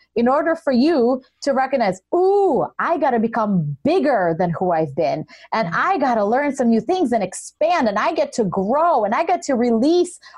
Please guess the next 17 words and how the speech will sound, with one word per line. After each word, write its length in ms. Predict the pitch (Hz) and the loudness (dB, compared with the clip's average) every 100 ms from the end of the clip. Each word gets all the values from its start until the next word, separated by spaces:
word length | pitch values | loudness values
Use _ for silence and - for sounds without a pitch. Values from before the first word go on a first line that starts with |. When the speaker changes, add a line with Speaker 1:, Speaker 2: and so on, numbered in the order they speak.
| - | -2
Speaker 1:
old 320 | 302 320 277 | 0 2 0
pieces 300 | 339 349 277 | 0 -2 -2
of 80 | 285 | -2
identity 540 | 285 240 320 330 285 254 | 0 0 0 0 0 0
that 160 | 247 | 0
no 140 | 269 294 | 0 0
longer 340 | 302 311 311 | 0 0 0
resonate," 500 | 294 311 285 240 226 | 0 0 0 2 2
and 120 | 233 | 2
da, 80 | 277 | 2
da, 100 | 294 | 2
da, 140 | 285 277 | 2 2
da. 260 | 294 233 - - _ _ - | 2 -2 -6 -20 _ _ -4
And 200 | 302 262 | 0 0
then 340 | 403 571 508 320 | 2 2 2 2
you 160 | 302 | 2
can 320 | 311 311 285 | 0 0 0